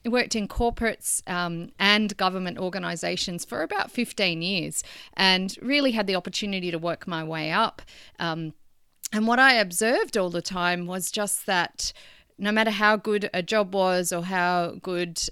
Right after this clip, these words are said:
um, you know, your role might be or how satisfying that might be, there was always challenges with other humans, and there were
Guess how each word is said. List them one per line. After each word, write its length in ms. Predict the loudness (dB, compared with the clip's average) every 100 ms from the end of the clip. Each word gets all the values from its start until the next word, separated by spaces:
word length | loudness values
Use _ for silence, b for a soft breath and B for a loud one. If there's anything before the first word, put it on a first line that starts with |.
| -6
um, 480 | -6 -6 -8 -10 -10
you 160 | -8 -4
know, 80 |
your 180 | -2 -4
role 280 | 0 2 4
might 260 | 2 -2 -2
be 200 | -2 -2
or 120 | -4
how 140 | -6
satisfying 580 | -4 -2 -4 -6 -8 -8
that 140 | -8 -10
might 180 | -8
be, 140 | -6 -6
there 120 | -4
was 180 | -4 -4
always 460 | -2 -2 -2 -2
challenges 680 | -4 -2 -2 -2 -2 -4 -4
with 160 | -4 -4
other 140 | -4
humans, 640 | -4 -4 -4 -2 -4 -4 -6 B B B B
and 160 | 0
there 100 | 0
were 60 | 0